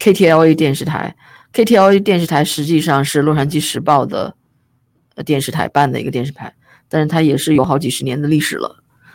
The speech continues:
所以它也就是主流的 local 电视台嘛。呃，也就跟 A-，呃，A B C，呃，N B C在这里的 local 台一样，嗯，一般是不会出错的。但是他在那时候就发了一个消息，就说，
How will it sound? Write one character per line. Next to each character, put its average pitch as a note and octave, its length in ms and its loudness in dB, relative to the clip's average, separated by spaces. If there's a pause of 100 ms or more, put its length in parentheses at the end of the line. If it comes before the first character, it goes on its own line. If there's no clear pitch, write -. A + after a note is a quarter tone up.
(300)
所 - 160 -2
以 F3+ 80 4
它 F#3+ 160 4
也 D3 280 2
就 E3+ 140 0
是 D#3 160 4 (140)
主 D#3 180 2
流 C#3 140 4
的 D#3 280 4 (400)
local - 240 0
电 C#3+ 200 0
视 C#3+ 80 -2
台 - 200 -4
嘛。 - 140 -12 (540)
呃， - 120 -10
也 C3+ 400 -8 (120)
就 D#3+ 160 0
跟 D3+ 420 2
A-， D3+ 240 6
呃 D3+ 260 2 (340)
，A D#3+ 100 6
B D#3 120 6
C， D#3 540 6
呃 C#3+ 600 2 (560)
，N D3+ 160 2
B D3+ 100 4
C C#3+ 320 2
在 D3 180 2
这 C#3+ 140 4
里 C#3 140 0
的 C#3+ 200 -2 (460)
local D3+ 320 2
台 C#3 160 0
一 C3+ 80 0
样， C3+ 320 0 (720)
嗯， C#3 180 0
一 D#3+ 80 -2
般 F#3+ 160 4
是 G3+ 140 2
不 D3+ 120 0
会 C#3 120 4
出 - 200 -4
错 C#3 220 2
的。 - 300 -6
但 E3 180 0
是 D#3 260 4 (720)
他 F3+ 120 -2
在 F3 100 4
那 F3+ 100 4
时 E3 120 2
候 C#3+ 100 6
就 D3 180 2
发 D3+ 280 2
了 D#3 80 4
一 - 20 2
个 D3 100 0
消 C#3 280 0
息， C3+ 100 -2
就 C3+ 80 2
说， C#3+ 260 0